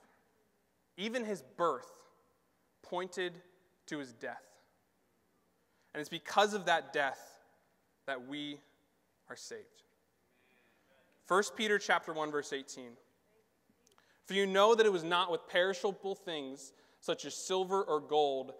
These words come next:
that you were redeemed from the empty way of life handed down to you from your ancestors,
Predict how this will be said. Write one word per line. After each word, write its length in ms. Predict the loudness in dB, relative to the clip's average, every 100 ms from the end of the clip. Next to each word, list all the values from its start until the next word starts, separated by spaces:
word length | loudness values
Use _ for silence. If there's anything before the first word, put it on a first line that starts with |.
| -14
that 120 | -8 -6
you 100 | -4
were 80 |
redeemed 600 | -4 -6 -6 -4 -4 -6
from 180 | -8 -10
the 120 | -8
empty 240 | -8 -8 -6
way 160 | -2
of 140 | 0 0
life 260 | -2 -2 -8
handed 240 | -10 -10 -8
down 220 | -8 -8
to 140 | -10
you 60 | -14
from 140 | -12
your 100 | -12
ancestors, 720 | -12 -12 -14 -14 -18 -20 -20